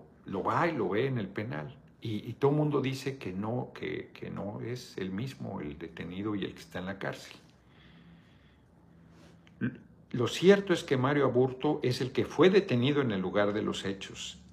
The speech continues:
y es el que fue presentado en la P G R en Tijuana y es el mismo que se encuentra actualmente en el Ceferezo de Almoloya de Juárez."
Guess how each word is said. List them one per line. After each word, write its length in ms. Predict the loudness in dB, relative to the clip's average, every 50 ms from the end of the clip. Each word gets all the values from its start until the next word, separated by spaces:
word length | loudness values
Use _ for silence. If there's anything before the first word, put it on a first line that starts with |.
| -10
y 180 | 0 6 6 8
es 160 | 8 6 4
el 120 | -2 -2
que 120 | -2 -4 -4
fue 240 | -4 0 0 0 0
presentado 720 | 0 -2 -2 -2 -2 -4 -4 -4 -2 0 0 0 0 -2
en 60 | -2
la 180 | -2 -4 -4 -2
P 120 | -4 -4
G 180 | -4 -2 -4 -2
R 160 | -2 -2 -4
en 80 | -6 -6
Tijuana 580 | -6 -10 -8 -4 -4 -2 -2 0 -2 -4 -4 -2
y 160 | 4 6 6
es 140 | 8 8 6
el 100 | 4 4
mismo 360 | 4 2 2 2 2 0 0
que 100 | -2 -2
se 120 | -4 -4
encuentra 400 | -6 -2 -2 -2 -2 -2 -4 -4
actualmente 840 | -4 -4 -2 -2 -2 -2 -2 -6 -8 -8 -6 -6 -6 -6 -6 -10 -10
en 100 | -10 -8
el 120 | -10 -10
Ceferezo 720 | -10 -8 -8 -8 -6 -6 -6 -6 -6 -6 -6 -8 -10 -10 -12 -12 -20 -20 -20 -20 -20 -18 -10 -6
de 80 | -4
Almoloya 460 | -4 -4 -2 -2 -2 -2 -2 -2 -2
de 80 | -2 -4
Juárez." 580 | -4 -6 -8 -8 -8 -8 -12 -16 -18 -20 -20